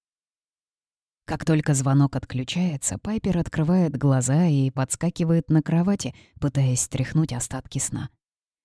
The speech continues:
Поиски работы заходят слишком далеко. Теперь даже снится, что ей наконец-то перезвонили. Пальцы до сих пор сжимают телефон,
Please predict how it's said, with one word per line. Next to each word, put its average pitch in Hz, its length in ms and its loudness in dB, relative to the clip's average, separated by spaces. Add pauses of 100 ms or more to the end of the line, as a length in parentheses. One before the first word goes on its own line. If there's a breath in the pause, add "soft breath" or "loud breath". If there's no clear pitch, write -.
(380)
Поиски 185 400 2
работы 170 400 -2
заходят 147 480 -4
слишком 151 520 -2
далеко. 143 460 -8 (400 soft breath)
Теперь 165 300 -2
даже 170 260 2
снится, 185 480 -2
что 143 220 -4
ей 135 180 -2
наконец-то 135 560 -4
перезвонили. 131 720 -6 (960)
Пальцы 156 400 -2
до 139 140 -2
сих - 240 -6
пор 135 180 -4
сжимают 131 500 0
телефон, 143 520 -6